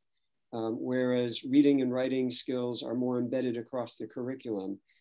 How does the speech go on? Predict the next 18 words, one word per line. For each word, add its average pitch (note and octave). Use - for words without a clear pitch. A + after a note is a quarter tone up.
Um, A2+
so C3+
my B2+
suspicion C#3+
is B2+
that B2+
we C3+
will B2
find, C3+
particularly D#3+
among C3
certain D3+
grades C3+
and A#2+
certain C3+
levels C#3
of B2+
classes, B2